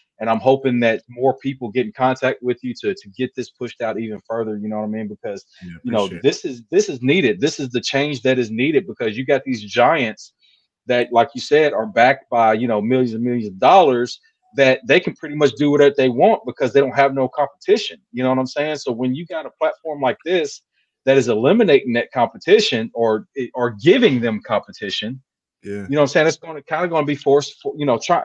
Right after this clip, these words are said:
Speaker 1: at least force them to be like, take a second look at what they're doing, especially if a lot of, you know, people just,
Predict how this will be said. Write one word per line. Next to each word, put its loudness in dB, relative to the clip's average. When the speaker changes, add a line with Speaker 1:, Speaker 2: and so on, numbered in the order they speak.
Speaker 1:
at 6
least 0
force -2
them -8
to -6
be -6
like, 2
take -12
a -4
second -2
look -2
at -6
what 0
they're -2
doing, -2
especially -8
if -8
a -8
lot 4
of, -10
you -2
know, 2
people -8
just, -8